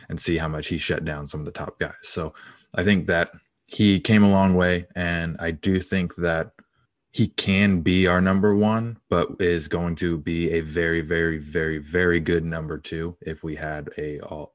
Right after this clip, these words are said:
you know, one of those lights out number one type of guys. But he essentially locked down, uh, some of the best receivers in the league, went out there, shut 'em down for the most part. And I think that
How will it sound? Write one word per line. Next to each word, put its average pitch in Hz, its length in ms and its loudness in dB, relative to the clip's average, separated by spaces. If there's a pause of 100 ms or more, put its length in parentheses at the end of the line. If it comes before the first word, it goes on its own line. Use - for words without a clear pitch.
you 85 120 -12
know, 76 180 -16 (460)
one 80 120 -10
of 76 60 -10
those 76 340 -10
lights 80 380 -4
out 76 280 -6
number 80 240 -6
one 76 200 -10
type 76 200 -12
of 76 60 -12
guys. 76 340 -10 (360)
But 101 240 2 (360)
he 117 140 4
essentially 127 420 2
locked 90 300 2
down, 87 460 0
uh, 82 240 -4
some 90 140 -6
of 85 40 -2
the 82 60 -2
best 85 260 -4
receivers 82 400 -4
in 78 80 -8
the 71 80 -12
league, 82 340 -6 (280)
went 85 180 -4
out 80 200 -6
there, 82 420 -4
shut 87 240 -4
'em 82 100 -4
down 80 260 -4
for 80 100 -10
the 73 80 -12
most 80 280 -6
part. 82 300 -6 (320)
And 85 180 -4
I 87 60 0
think 87 280 -4
that 85 260 -2